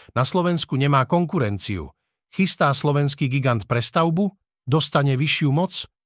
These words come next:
Obnoví sa skautské oddelenie? Rátajú s problémovým Rodriguezom? Aj to vysvetľuje v rozhovore pre médiá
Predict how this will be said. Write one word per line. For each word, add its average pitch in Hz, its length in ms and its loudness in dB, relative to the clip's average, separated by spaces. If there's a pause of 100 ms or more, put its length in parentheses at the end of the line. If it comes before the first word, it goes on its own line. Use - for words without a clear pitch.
(220)
Obnoví 147 480 2
sa 139 160 -2
skautské 143 480 0
oddelenie? 165 640 -2 (320)
Rátajú 160 560 2
s - 160 -6
problémovým 160 640 2
Rodriguezom? 175 720 0 (400)
Aj 131 160 4
to 123 160 -2
vysvetľuje 139 560 -2
v 117 80 0
rozhovore 123 480 0
pre 110 160 0
médiá 139 480 0